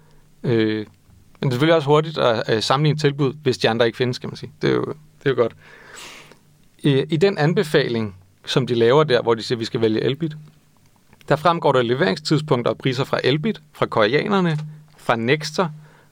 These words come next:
også fra, øh, Lockheed Martin i U S A, som også afviser, at de er blevet spurgt om at afgive et tilbud.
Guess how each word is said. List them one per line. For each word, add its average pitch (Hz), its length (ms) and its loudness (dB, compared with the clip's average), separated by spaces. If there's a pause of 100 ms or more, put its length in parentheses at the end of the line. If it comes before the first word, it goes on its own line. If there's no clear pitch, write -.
(140)
også 151 280 0
fra, 113 400 2
øh, 104 200 -2
Lockheed 110 320 0
Martin 151 400 2 (140)
i - 20 -10
U 113 120 -2
S 101 100 0
A, 175 100 2 (560)
som - 200 0
også 156 200 0
afviser, 143 440 2
at 113 140 -2
de 127 80 -2
er 123 40 2
blevet 117 180 -2
spurgt 127 260 2
om 117 80 0
at 104 60 0
afgive 110 220 -6
et - 60 -14
tilbud. 123 280 -4